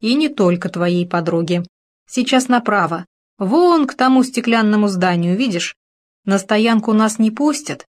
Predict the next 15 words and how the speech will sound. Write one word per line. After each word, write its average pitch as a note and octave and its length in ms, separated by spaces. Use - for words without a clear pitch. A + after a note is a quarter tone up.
так C4 220
что C4 200
ты C4 140
меня B3+ 280
высади G3 560
и D#4+ 100
уезжай, F3+ 520
хорошо?» G#3+ 520
«Кукиш B3+ 440
с - 80
маслом», F3+ 560
мрачно G3 420
заявила F#3 480
Маня F3 300
Поливанова. E3 680